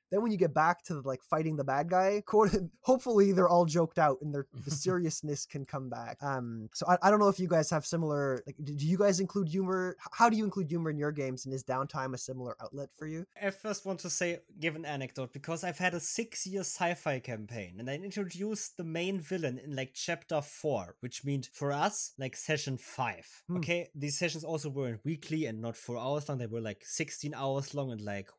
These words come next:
Speaker 2: once every three months. But anyway, that villain was basically someone that could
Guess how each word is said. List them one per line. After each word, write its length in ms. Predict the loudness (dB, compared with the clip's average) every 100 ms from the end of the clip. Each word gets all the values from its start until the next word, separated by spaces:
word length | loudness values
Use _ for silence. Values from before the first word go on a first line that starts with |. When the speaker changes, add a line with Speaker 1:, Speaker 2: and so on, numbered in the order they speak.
| -12
Speaker 2:
once 320 | -6 -6 -6
every 280 | -10 -10 -12 -14 -16 -10
three 180 | -8
months. 400 | -6 -4 -6 -8 -8
But 140 | -6
anyway, 340 | -4 -4 -4 -8 -2
that 300 | 0 0 -2 -8 -8 2
villain 440 | 4 4 -2 -8 -6
was 560 | -2 -2 -2 -6 -8 -12 -4
basically 460 | 0 0 0 -2 -4
someone 260 | -2 -2
that 120 | -2 -2
could 220 | -6